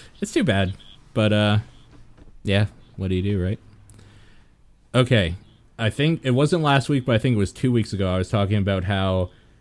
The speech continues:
PlayStation Now, you can download the PlayStation Now app on P C and play some of those, like,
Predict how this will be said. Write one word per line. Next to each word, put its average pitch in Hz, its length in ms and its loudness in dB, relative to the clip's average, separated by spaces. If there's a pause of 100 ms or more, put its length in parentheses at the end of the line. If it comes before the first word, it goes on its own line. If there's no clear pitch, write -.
(300)
PlayStation 123 760 2 (180)
Now, 113 640 2 (240)
you 104 180 -2
can 101 220 -2
download 101 360 0
the 98 60 -4
PlayStation 101 540 -2
Now 90 340 -2
app 98 340 -4 (120)
on 92 220 -4
P 95 180 -4
C 90 380 -4
and 85 180 -6
play 87 300 -4
some 90 200 -6
of 85 60 -4
those, 85 280 -6
like, 80 320 -8